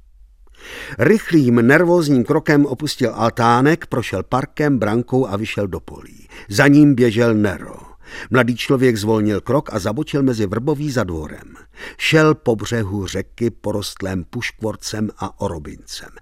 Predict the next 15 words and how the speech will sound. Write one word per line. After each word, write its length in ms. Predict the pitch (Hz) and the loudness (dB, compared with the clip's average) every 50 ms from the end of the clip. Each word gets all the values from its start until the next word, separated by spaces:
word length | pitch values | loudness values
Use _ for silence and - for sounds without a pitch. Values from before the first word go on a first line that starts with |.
| - - - - - | -20 -18 -12 -4 0
Mechanicky 680 | 120 156 175 - - 147 131 113 98 - - - 101 98 | 0 2 0 0 0 0 0 0 -2 -6 -8 -8 -8 -6
rozhrnoval 720 | 95 139 135 117 87 80 95 107 98 87 85 92 90 90 | -6 -6 -8 -8 -10 -8 -6 -6 -6 -6 -8 -8 -8 -6
jejich 380 | 90 95 95 90 - - - | -6 -6 -6 -8 -8 -12 -10
vlhké 400 | 92 98 - - - - 92 90 | -10 -10 -10 -12 -16 -16 -14 -12
stvoly, 560 | - - - - 98 101 110 127 139 147 151 - - - - - - | -12 -12 -14 -10 -8 -6 -4 -2 -2 -2 -4 -4 -8 -18 -20 -14 -12
bořil 480 | 95 95 123 131 120 92 113 120 117 107 | -4 0 0 0 2 0 0 -2 -2 -4
se 180 | - - 104 | -4 -6 -4
do 160 | 92 104 110 | -4 -4 -6
zmrazků. 760 | - - 92 92 - - - - - - - - - - - - - - - _ _ - - - - - - - - | -6 -6 -8 -10 -10 -10 -10 -10 -10 -12 -12 -16 -20 -20 -20 -20 -20 -20 -20 _ _ -20 -20 -20 -20 -20 -20 -12 -8
V 160 | 104 101 117 | -4 -2 0
zeleni 480 | 120 104 143 185 220 240 226 180 131 104 | 2 4 6 6 6 6 6 4 4 2
prosívané 960 | - - 143 147 - - 160 151 147 147 147 135 127 117 113 104 98 90 90 | 2 -2 -4 -4 -4 -4 0 2 4 4 4 4 4 4 2 0 -2 -4 -6
zlatem 520 | 82 - 104 120 139 151 - - 127 110 110 | -4 0 2 2 2 2 2 0 0 2 2
ranního 400 | 107 117 120 120 110 101 92 80 | 2 2 2 2 0 -2 -4 -6
slunce 600 | - - 98 107 127 139 - - - 185 190 | -8 -4 -2 -2 -2 -2 -2 -4 -4 -4 -4